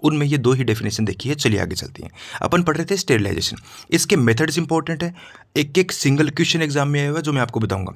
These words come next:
ठीक है, तो स्टेरिलाइजेशन के तीन तरीके होते हैं generally। ये देखिए, स्टेरिलाइजेशन, आराम से साथ ही साथ नोट, नोट्स भी बना लेना।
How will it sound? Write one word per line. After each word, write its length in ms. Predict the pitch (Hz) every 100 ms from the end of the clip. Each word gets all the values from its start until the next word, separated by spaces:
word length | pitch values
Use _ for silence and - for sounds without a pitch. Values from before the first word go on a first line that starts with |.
| - _ 156
ठीक 120 | 175
है, 60 | 190 _ _ _ _ _ - -
तो 100 | 143
स्टेरिलाइजेशन 640 | 139 123 117 120 135 147
के 260 | 139 143 175 - - - _
तीन 260 | - 196 214
तरीके 320 | - 113 110
होते 240 | 101 95 98
हैं 80 |
generally। 420 | 107 104 95 71 - - _ _ -
ये 80 | 101
देखिए, 380 | 92 95 127 - -
स्टेरिलाइजेशन, 640 | - 127 104 90 - - - - - - -
आराम 240 | 120 139
से 120 | 139
साथ 200 | - 135
ही 100 | 135
साथ 140 | 135 131
नोट, 260 | 120 123 117 113
नोट्स 240 | 127 135
भी 80 | 139
बना 180 | 131 135
लेना। 360 | 135 160 175